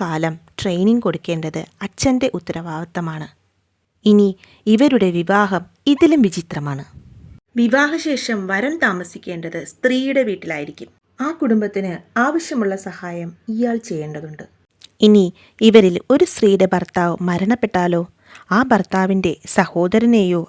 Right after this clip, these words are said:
അല്ലെങ്കിൽ അയാളുമായി ചേർന്ന് നിൽക്കുന്ന മറ്റേതെങ്കിലും പുരുഷനെയായിരിക്കും ആ സ്ത്രീ പിന്നീട് വിവാഹം കഴിക്കേണ്ടത്. അതുപോലെ തന്നെ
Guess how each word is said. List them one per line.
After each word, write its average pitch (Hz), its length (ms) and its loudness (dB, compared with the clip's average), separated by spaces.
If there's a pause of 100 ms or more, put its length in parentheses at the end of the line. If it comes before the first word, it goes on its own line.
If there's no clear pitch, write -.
(160)
അല്ലെങ്കിൽ 175 460 -2 (400)
അയാളുമായി 233 640 6 (120)
ചേർന്ന് 185 380 0
നിൽക്കുന്ന 170 360 -4 (140)
മറ്റേതെങ്കിലും 240 760 0
പുരുഷനെയായിരിക്കും 170 880 -4 (340)
ആ 247 120 4
സ്ത്രീ 165 260 0 (280)
പിന്നീട് 190 440 2
വിവാഹം 156 400 -4
കഴിക്കേണ്ടത്. 160 560 -8 (1400)
അതുപോലെ 180 400 0
തന്നെ 175 320 -2